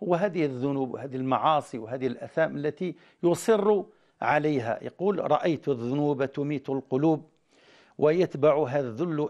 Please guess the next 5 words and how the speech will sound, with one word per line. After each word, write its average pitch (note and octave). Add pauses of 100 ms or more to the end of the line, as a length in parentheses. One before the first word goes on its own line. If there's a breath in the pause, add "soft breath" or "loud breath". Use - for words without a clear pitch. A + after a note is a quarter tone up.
إدمانها، D3 (420 soft breath)
وترك D#3+
الذنوب F3+
حياة G3
القلوب F#3+